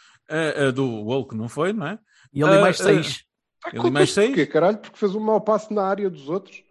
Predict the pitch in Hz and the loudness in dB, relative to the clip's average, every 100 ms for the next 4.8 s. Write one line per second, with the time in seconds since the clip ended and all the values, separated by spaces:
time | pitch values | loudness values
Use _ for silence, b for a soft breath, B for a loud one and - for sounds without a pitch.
0 | _ 139 123 202 139 127 123 117 139 135 | _ -6 -2 0 0 -2 -4 0 2 2
1 | 139 131 131 123 123 120 - - 196 302 | 0 0 -2 -4 -4 -6 -4 2 6 6
2 | 240 101 - _ _ - 147 220 - - | 4 0 -10 _ _ -2 2 2 2 -4
3 | 165 180 269 269 - 233 247 131 175 190 | 2 4 4 4 2 2 -2 0 2 4
4 | 196 240 254 269 247 226 156 104 | 2 0 -4 -4 -2 -4 -6 -12